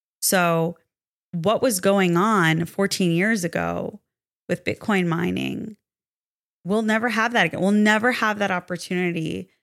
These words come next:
to have that much supply out there for people to buy. So, like, the amount of Bitcoin that people were mining fourteen, even ten, five years ago,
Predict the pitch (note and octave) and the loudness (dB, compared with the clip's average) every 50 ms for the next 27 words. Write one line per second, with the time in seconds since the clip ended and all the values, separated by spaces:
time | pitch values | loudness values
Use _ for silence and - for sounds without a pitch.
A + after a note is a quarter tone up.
0 | _ _ _ _ _ _ _ - - - F#3+ F#3 F3+ F3 E3+ E3 - - - F3+ | _ _ _ _ _ _ _ -8 -6 -4 -2 -2 -2 -2 -2 -4 -4 -6 -8 -2
1 | F#3 F3+ E3+ E3+ E3 F#3 - _ _ _ - F3 D#3 F#3 F3 F#3+ F3+ F#3+ G3 F#3 | 0 0 2 0 -2 -4 -10 _ _ _ -8 -2 0 2 2 2 0 -2 -2 -4
2 | - - - F3 E3 - - F3 E3 E3 - E2+ - - - - _ _ _ _ | -4 -4 -4 -6 -8 -6 -6 -4 -4 -4 -4 -4 -6 -6 -8 -12 _ _ _ _
3 | _ _ _ _ _ _ _ _ - E3+ F3+ F#3+ - - F3+ D#3 D3 D3+ - - | _ _ _ _ _ _ _ _ -6 -4 -4 -4 -2 0 0 0 0 -2 -6 -8
4 | F3+ D#3+ - F#3 D#3+ E3+ E3 - E3+ D#3+ D#3+ D#3+ - - - - - - G#3+ _ | -12 -12 -10 -12 -10 -10 -10 -8 -8 -6 -6 -6 -8 -8 -8 -10 -14 -16 -20 _
5 | _ _ _ - - A#3+ A#3+ A#3 A#3+ A#3 A#3 - A#3 G#3 G3+ G#3+ G#3+ A3 C4 C4 | _ _ _ 0 2 4 6 6 6 4 4 2 2 4 4 6 6 6 6 6
6 | - A#3 F#3+ - A3 G#3 - - A3+ G#3 G3 G3 G3 F#3+ E3 - - - F#3+ - | 4 2 4 2 2 2 2 0 2 2 4 4 4 4 2 0 0 -6 -2 -2
7 | G3+ F#3+ F#3 F3 E3+ F3+ E3 F3 F3 F3+ F3 F3 F3 E3+ E3 E3 E3 E3 - - | 0 2 2 0 2 2 2 4 4 4 6 4 4 4 4 4 2 0 -2 -4
8 | _ _ _ _ _ _ _ _ _ - F#3 F#3+ F#3+ - - F#3+ F3+ F3 F#3 F3+ | _ _ _ _ _ _ _ _ _ -2 0 0 2 2 2 2 4 4 4 4
9 | F3+ D#3+ - - F3 F3 F3 F3 - - F3+ E3+ E3+ E3+ E3+ E3 E3 E3 E3+ E3+ | 2 2 2 2 4 4 4 2 0 2 2 4 4 6 6 6 6 4 2 -2
10 | - - _ _ _ _ _ _ _ _ _ - F3+ G3+ A#3 B3+ A3+ - F#3 E3 | -8 -18 _ _ _ _ _ _ _ _ _ 0 2 4 4 4 4 2 2 2
11 | E3 D#3 D3+ D3+ D3 D3+ E3 - - - - | 2 2 4 4 2 2 0 -2 -4 -6 -10